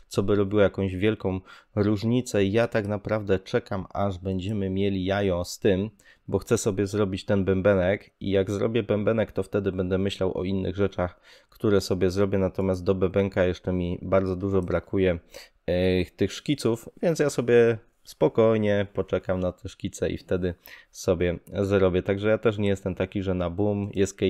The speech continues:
V K, muszę wszystko wydać, co mam, ech, bo wiem, że, że to się po prostu nie opłaca. Tutaj cierpliwość w tej grze ponad wszystko, naprawdę.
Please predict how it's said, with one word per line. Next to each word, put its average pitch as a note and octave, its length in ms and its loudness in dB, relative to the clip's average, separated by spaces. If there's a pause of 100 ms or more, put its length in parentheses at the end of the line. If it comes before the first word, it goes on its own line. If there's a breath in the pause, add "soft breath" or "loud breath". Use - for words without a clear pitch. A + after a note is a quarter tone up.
V F2+ 100 -6
K, - 120 -4 (100)
muszę F#2+ 280 -6
wszystko - 380 -6
wydać, F#2 380 -2
co F2 120 -6
mam, A#2+ 260 0 (460 loud breath)
ech, G#2+ 640 4
bo F#3 200 0
wiem, D3+ 220 0
że, A#2+ 400 2
że B2 220 -2
to G#2+ 140 -2
się G2+ 140 -4
po F#2+ 140 0
prostu - 300 -4
nie F#2+ 180 0
opłaca. F2+ 380 -2
Tutaj F2+ 380 -6
cierpliwość G2+ 720 -4
w - 80 -20
tej F#2 200 0
grze F#2 360 2 (480 loud breath)
ponad G#2 400 4
wszystko, - 680 -2
naprawdę. E2+ 680 0